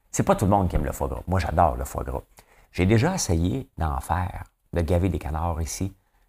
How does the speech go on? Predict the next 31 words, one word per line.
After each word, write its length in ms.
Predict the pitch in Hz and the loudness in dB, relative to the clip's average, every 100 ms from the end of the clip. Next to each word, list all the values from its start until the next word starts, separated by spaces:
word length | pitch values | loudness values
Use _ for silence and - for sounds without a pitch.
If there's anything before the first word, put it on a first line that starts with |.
| - | -6
il 40 | |
y 20 | |
a 40 | 82 | 0
quelques 340 | 120 107 90 | 0 0 0
années. 200 | 69 - - _ _ _ _ _ _ _ _ _ _ _ _ _ _ _ _ _ _ _ | -2 -8 -12 _ _ _ _ _ _ _ _ _ _ _ _ _ _ _ _ _ _ _
Toute 360 | 139 139 - - _ - | 4 4 2 -18 _ -4
une 200 | 92 92 | 0 2
job. 280 | 92 87 - - - _ _ _ - | 4 2 0 -10 -20 _ _ _ -8
Ok ? 220 | 90 104 107 _ _ 107 | -4 -4 -6 _ _ 0
Le 60 | |
canard, 340 | 117 135 220 147 | 2 2 2 2
est-ce 140 | 95 | 0
qu'il 180 | - 95 | -2 -2
souffrait ? 480 | - - 98 135 165 _ _ _ _ _ _ _ _ _ _ _ | -4 -8 -6 -6 -8 _ _ _ _ _ _ _ _ _ _ _
Pas 120 | 120 | -6
tant 180 | 113 98 | -2 0
que 80 | - | 0
ça. 180 | 120 117 _ _ _ - | -4 -8 _ _ _ -2
Est-ce 260 | 95 - | 0 0
que, 80 | 110 | 2
euh, 580 | 104 98 98 87 85 80 | 4 4 4 2 0 0
moi 260 | 92 151 | 0 0
et 60 | 143 | 0
mon 180 | 110 85 | 0 0
frère, 360 | - 131 135 82 | -2 -6 -6 -6
on 220 | 76 73 | -4 -4
a, 280 | 73 - 82 | -6 -6 -4
non, 100 | 80 | -4
faut 140 | - | -4
toujours 280 | 80 76 76 | -6 -4 -4
dire 180 | 78 | -4